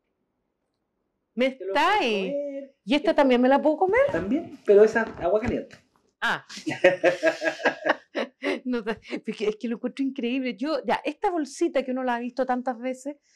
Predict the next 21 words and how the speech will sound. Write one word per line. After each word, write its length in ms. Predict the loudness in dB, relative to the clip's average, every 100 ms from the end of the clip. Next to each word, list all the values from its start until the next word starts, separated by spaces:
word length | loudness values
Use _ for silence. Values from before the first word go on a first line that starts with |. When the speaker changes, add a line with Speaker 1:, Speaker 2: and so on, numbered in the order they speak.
| _ _
Speaker 1:
yo 160 | -4 0
la 180 | 0 0
tiro, 400 | 0 2 2 0 -4
¿dónde? 340 | 0 0 0 -4
¿En 120 | -6
el 140 | -4
agua 200 | -2 -2 -2
caliente 460 | -2 -2 -4 -4
y 40 | -4
se 200 | -4 -4
Speaker 2:
Esta, 140 | -2
Speaker 1:
disuelve? 360 | 0 0 2 4
¿Se 220 | 4 6
Speaker 2:
sí, 60 | 6
Speaker 1:
deshace? 320 | 6 4 -10
Speaker 2:
esta 280 | -6 -4 -2
tú 80 | 0
le 140 | 0
pones 340 | 4 4 4 0
agua 260 | 2 2
caliente 500 | 2 4 4 4 4